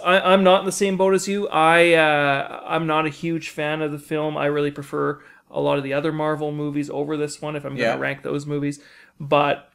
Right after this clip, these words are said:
Speaker 1: uh, I think it's pretty hard to argue with Stallone stepping into that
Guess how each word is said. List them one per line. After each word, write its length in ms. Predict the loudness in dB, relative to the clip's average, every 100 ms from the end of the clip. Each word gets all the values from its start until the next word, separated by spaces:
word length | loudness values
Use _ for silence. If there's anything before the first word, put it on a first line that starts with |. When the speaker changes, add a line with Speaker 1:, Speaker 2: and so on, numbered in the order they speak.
| -8
Speaker 1:
uh, 180 | -4 -2
I 100 | -2
think 160 | -2
it's 100 | -2
pretty 220 | -4 -4
hard 220 | 0 0 0
to 80 |
argue 400 | -2 -2 -2 -6
with 320 | -6 -8 -10 _ -20 _ _
Stallone 540 | -8 0 4 6 4 2
stepping 400 | 2 2 2 -4
into 420 | -6 -4 -6 -6 _ _ -6
that 480 | 2 4 4 2